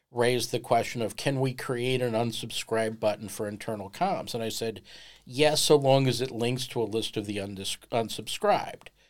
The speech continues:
Not because I necessarily want to hunt down and kill these people, although somebody's expression of disinterest in internal comms is something that would be a valid reason for looking into their,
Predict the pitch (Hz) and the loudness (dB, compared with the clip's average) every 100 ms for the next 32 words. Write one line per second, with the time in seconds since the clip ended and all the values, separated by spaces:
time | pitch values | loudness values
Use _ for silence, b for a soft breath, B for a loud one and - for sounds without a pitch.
0 | _ _ _ - 160 233 - 214 175 156 | _ _ _ 0 2 2 2 2 8 8
1 | 143 143 - 131 - 127 120 110 107 98 | 8 4 2 2 2 4 4 2 -4 -4
2 | 107 107 - - 120 104 110 113 - 104 | -4 -4 -6 -6 -6 -4 -4 -6 -4 -4
3 | 101 98 - 147 156 147 - 95 - - | -4 -6 -2 0 2 -2 -8 -10 -14 -16
4 | - - b b b b b 139 139 135 | -20 -20 b b b b b 6 8 8
5 | 131 123 117 - _ _ _ _ - 160 | 8 6 0 -8 _ _ _ _ 4 6
6 | 156 147 135 135 - - 127 131 131 113 | 6 4 2 0 -2 0 0 0 -2 -2
7 | - 113 - 113 - 113 - 107 104 - | -2 -4 -4 -4 -6 -8 -6 -8 -8 -8
8 | 107 101 107 104 - B B B 185 190 | -8 -8 -8 -8 -10 B B B 0 2
9 | - 185 180 160 147 151 131 120 143 151 | 2 2 4 2 2 0 -2 -2 4 4
10 | 101 113 127 139 123 110 143 160 110 98 | 4 2 2 0 -2 -4 -2 -2 -4 -6
11 | 110 B B - 139 127 135 127 120 117 | -10 B B 0 4 4 2 2 2 2
12 | 113 107 | 2 0